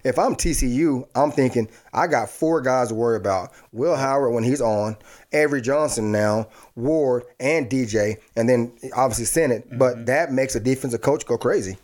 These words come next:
Speaker 2: It does, and the fact that they were able to use Treshaun in the way they did, getting him to run between the tackles, we know that he has that breakaway speed.
Speaker 1: Yeah.
Speaker 2: But to me, what stood out about Treshaun is just his,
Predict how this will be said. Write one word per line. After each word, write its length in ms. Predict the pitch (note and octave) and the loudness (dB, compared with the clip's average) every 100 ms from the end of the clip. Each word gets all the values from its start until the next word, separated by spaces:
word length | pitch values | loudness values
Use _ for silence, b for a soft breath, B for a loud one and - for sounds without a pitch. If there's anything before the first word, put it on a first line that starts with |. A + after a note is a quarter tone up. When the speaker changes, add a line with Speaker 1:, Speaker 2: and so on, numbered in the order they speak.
| - | -10
Speaker 2:
It 120 | B2 | -4
does, 380 | F3 E3+ A#2 G#2+ | 0 0 -2 -4
and 320 | B2 B2+ A#2+ - D3 | -2 0 -2 -6 -4
the 120 | C#3+ | -4
fact 320 | - G#3 G#3+ | 0 -2 -2
that 140 | E3+ - | -4 -2
they 140 | D#3 | 0
were 120 | D#3 C#3+ | 0 0
able 220 | D#3 D3+ | 0 0
to 80 | B2 | -2
use 340 | B2 C#3+ B2+ | 0 0 -2
Treshaun 540 | - B2+ B2 C3 B2 | 0 0 0 0 0
in 100 | A#2 | 0
the 80 | A2 | -2
way 240 | G2+ A#2+ A#2+ | 0 2 2
they 160 | A2+ | 0
did, 340 | A#2 A#2+ G2 F#2+ B B B B2 | 0 0 0 -2 B B B -2
getting 320 | D3+ F3 E3+ | 0 0 0
him 200 | D#3 D3 | -2 -2
to 120 | C#3 | -2
run 260 | B2 C3+ C3+ | 0 0 0
between 280 | A#2 C3+ A#2+ | -2 -2 0
the 60 | |
tackles, 300 | B2 G#2+ A2 | 0 -2 -4
we 160 | E3 B3 | -4 -2
know 260 | F3 F#3 | 0 0
that 140 | B2 A2 | 0 -2
he 140 | C#3 | 0
has 180 | C3+ B2 | 2 2
that 160 | A#2 A2 | 0 2
breakaway 320 | A#2 - G#2 | 0 0 -2
speed. 300 | - C3+ G2 B | 0 0 0 B
Speaker 1:
Yeah. 160 | F2+ E2+ | -4 -2
Speaker 2:
But 160 | D3+ D#3 | 0 0
to 80 | D#3 | 0
me, 260 | F3 C#4+ | 0 0
what 380 | B3 C#3 B2 - | 2 2 0 -4
stood 280 | - - D#3 | -4 0 0
out 160 | D3+ C#3+ | 2 0
about 280 | B2 A#2 | 0 -2
Treshaun 420 | - G3+ G#3 D#3+ A#2+ | -2 -2 0 0 0
is 100 | A#2 | -2
just 180 | D3 - | -2 0
his, 240 | F3 | 0